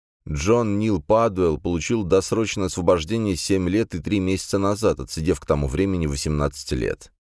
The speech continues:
С тех пор никуда не выезжал с североамериканского континента,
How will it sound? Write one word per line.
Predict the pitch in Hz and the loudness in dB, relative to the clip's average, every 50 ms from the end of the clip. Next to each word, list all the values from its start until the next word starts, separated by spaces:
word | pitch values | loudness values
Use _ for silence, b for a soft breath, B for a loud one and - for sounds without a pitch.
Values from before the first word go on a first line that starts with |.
| _ _ _ _ _ _ _ _ _ - | _ _ _ _ _ _ _ _ _ -16
С | - - | -10 -2
тех | - 131 - - | -2 -2 -2 2
пор | - 190 170 135 | 2 2 2 4
никуда | 104 92 90 95 107 127 | 0 -2 -2 0 0 2
не | 117 90 | 0 0
выезжал | 69 65 67 65 64 64 69 85 87 87 | -2 -2 -2 -2 -2 0 2 2 2 2
с | - - | 0 -2
североамериканского | - 78 73 69 71 71 71 71 73 - 78 73 - - 78 67 | 0 0 2 2 2 0 0 -2 0 0 0 -2 -2 -2 -4 -4
континента, | - - 76 73 - - 57 64 78 95 110 107 - 113 107 113 | -2 -2 -4 -4 -4 -6 -4 -2 -2 -2 -2 -2 -4 -4 -4 -4